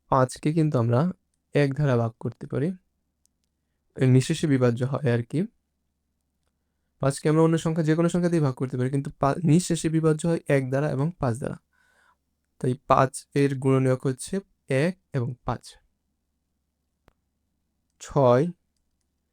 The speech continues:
ছয়কে আমরা এক দ্বারা নিঃশেষ-, ছয় এক দ্বারা নিঃশেষে বিভাজ্য, তারপর দুই দ্বারা নিঃশেষে বিভাজ্য, তিন দ্বারা, ছয় দ্বারা। তাই আমরা মৌলিক সংখ্যার যে কন্ডিশনটা, সংজ্ঞাটা পড়েছি,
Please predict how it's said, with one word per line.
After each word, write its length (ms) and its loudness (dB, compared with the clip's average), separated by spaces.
ছয়কে 360 0
আমরা 140 -2
এক 100 -2
দ্বারা 220 0
নিঃশেষ-, 360 -6
ছয় 240 0
এক 80 0
দ্বারা 200 2
নিঃশেষে 340 -2
বিভাজ্য, 260 0
তারপর 420 2
দুই 180 2
দ্বারা 220 2
নিঃশেষে 380 -6
বিভাজ্য, 260 2
তিন 260 -2
দ্বারা, 220 0
ছয় 380 -2
দ্বারা। 180 0
তাই 160 -2
আমরা 160 2
মৌলিক 340 2
সংখ্যার 440 -4
যে 160 -2
কন্ডিশনটা, 440 -2
সংজ্ঞাটা 400 0
পড়েছি, 260 -4